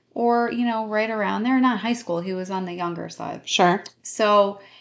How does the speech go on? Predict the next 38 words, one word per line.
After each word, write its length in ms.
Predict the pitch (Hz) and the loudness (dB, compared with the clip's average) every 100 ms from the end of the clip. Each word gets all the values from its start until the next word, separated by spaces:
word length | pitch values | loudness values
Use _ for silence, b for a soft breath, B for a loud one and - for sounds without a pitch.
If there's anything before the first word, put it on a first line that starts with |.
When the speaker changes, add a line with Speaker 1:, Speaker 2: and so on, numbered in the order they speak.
| b | b
Speaker 1:
he 220 | - 269 | 2 2
came 360 | - 262 254 254 | 4 6 8 8
to 140 | 269 | 8
know, 680 | 247 233 214 214 208 214 - | 6 8 8 8 6 2 0
um, 840 | 196 190 185 185 185 185 185 190 _ _ _ _ _ _ - | 2 4 2 0 -2 -4 -4 -8 _ _ _ _ _ _ -6
a 100 | 202 | -4
gentleman 680 | 190 185 180 185 180 - 190 | -2 -2 -2 -2 -2 -4 -4
named 380 | 180 175 180 180 | -6 -6 -8 -10
Tom 440 | - 185 180 180 | -4 -2 -2 -4
Spota 600 | 185 - 269 254 254 247 | -8 2 4 6 4 2
who, 420 | 247 214 196 196 190 b b b b b _ _ _ _ _ - - | 0 -2 0 0 -4 b b b b b _ _ _ _ _ -20 -8
who 480 | 233 233 208 196 190 | 0 2 2 2 0
had 480 | - 202 190 190 | 4 6 6 4
kind 200 | - 208 | -4 -2
of 80 | 190 | 0
an 120 | 190 | 0
affection 600 | 180 - 208 202 - 196 | 0 4 2 4 -2 -6
for 340 | 190 - 190 190 | -4 0 2 4
him, 640 | 190 185 185 185 185 185 - | 4 2 2 0 -2 -6 -2
um, 640 | 185 175 170 170 175 175 - | 2 4 4 4 0 -2 0
and 240 | 185 180 | 0 2
they 120 | 175 | 0
kept 280 | 175 180 180 | 0 -2 -2
in 100 | 175 | -8
touch 280 | 175 175 180 | -6 -6 -4
over 200 | 170 175 | -4 -4
the 80 | 202 | -4
years. 680 | 214 226 220 214 214 214 - | -2 2 4 4 2 -2 -6
Tom 220 | 190 185 | -2 -2
Spota 760 | - 190 180 180 180 - - | -4 -4 0 0 -2 -4 -16
subsequently 720 | - 180 175 185 170 180 175 - | -8 -6 -6 -6 -6 -6 -6 -6
went 300 | 175 180 175 | 0 0 0
on 180 | 175 185 | -2 -4
to 100 | 180 | -6
become 500 | 180 - 175 180 175 | -6 -2 -2 -2 -6
the 80 | |
D 240 | 170 175 175 | -6 -4 0
A, 500 | 190 185 185 185 | 0 0 -2 -4